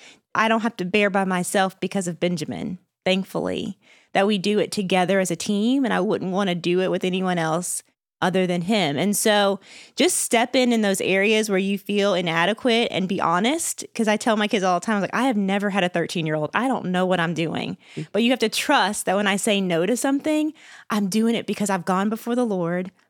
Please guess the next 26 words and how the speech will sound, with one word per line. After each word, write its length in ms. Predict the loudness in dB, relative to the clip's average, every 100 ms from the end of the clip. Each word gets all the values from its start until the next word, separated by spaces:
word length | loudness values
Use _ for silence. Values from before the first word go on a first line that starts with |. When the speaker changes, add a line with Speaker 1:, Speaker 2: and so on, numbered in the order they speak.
| _
Speaker 1:
Me 160 | 2 2
and 120 | 2
Daddy 340 | 2 2 2
have 180 | 0 -2
talked 340 | 0 -2 0 -2
about 320 | 0 0 0
it, 140 | -2
and 100 | -2
I'm 200 | 0 0 0
making 300 | -2 -2 -4
the 160 | -4 -8 _
best 340 | 2 2 0
decision 460 | -2 0 0 2 0
that 100 | 2
I 160 | 0
know 580 | 0 2 2 2 0 -2 _ _ _
to 120 | 0
make. 440 | 0 0 -4 -8 -20 _ _
And 100 | 0
if 100 | 2
I'm 240 | 0 2
wrong, 360 | 2 4 4 2
I 100 | 0
will 140 | 2
admit 380 | 0 -2 -2 0
it. 260 | -2 -4